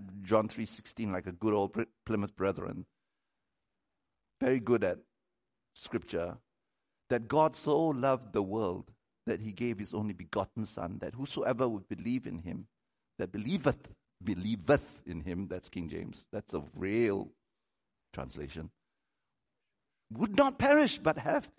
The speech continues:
everlasting life. But I didn't know it.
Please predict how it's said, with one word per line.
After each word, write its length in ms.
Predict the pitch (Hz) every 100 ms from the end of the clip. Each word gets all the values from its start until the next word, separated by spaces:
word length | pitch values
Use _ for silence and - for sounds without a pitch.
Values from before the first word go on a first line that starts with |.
| _ _ _ -
everlasting 720 | 123 160 139 139 - - 135
life. 300 | 131 156 98 - _ _ _ _ _ _ _ _ _ _ _ _ _ _ _ -
But 80 |
I 80 | 147
didn't 380 | 165 233 175 135
know 300 | 147 226 143
it. 260 | 85 -